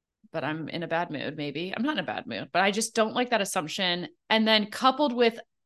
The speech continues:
it doesn't seem like he's genuinely, I don't know if he knows how to genuinely get to know someone on a deeper level. Like, he clearly just doesn't know how to flirt. And I wa-, and I want him to just, I guess I just want him to have more self-awareness.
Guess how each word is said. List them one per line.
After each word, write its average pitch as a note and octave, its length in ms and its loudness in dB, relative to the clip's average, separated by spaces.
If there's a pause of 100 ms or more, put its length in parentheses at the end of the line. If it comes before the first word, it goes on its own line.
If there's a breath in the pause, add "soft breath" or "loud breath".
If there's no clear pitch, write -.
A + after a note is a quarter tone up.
(120)
it G3+ 80 -12
doesn't C4 320 0
seem C#4 140 0
like C#4 160 0
he's A#3+ 220 -2
genuinely, G#3+ 1120 2 (600)
I A#3+ 100 8
don't D4 140 4
know E4 80 8
if E4+ 80 2
he C4 100 4
knows G#3+ 360 2
how E3 160 0
to E3 120 -4
genuinely D#3 480 -2
get - 180 -6
to D3+ 100 -14
know B2+ 140 -6
someone C3+ 380 -6
on C#3 140 -6
a C#3 60 -10
deeper D#3+ 320 -12
level. D#3+ 480 -10 (600)
Like, A#3 100 -2
he C#4+ 100 2
clearly F4+ 240 4
just A4 140 0
doesn't C4 180 6
know A#3+ 80 6
how A3+ 80 4
to - 60 0
flirt. - 600 -4 (1300)
And A#3 140 8
I A3 80 8
wa-, A3+ 200 4
and A3+ 160 4
I A#3 80 4
want A#3+ 300 0
him C4 260 4
to A#3+ 120 -4
just, G3+ 500 -2 (960)
I G#3+ 120 -2
guess B3+ 260 4
I D#4+ 100 8
just E4 200 0
want A#3 160 4
him A#3+ 120 4
to G#3 60 0
have F3+ 200 6
more F3+ 140 -2
self-awareness. - 1000 -6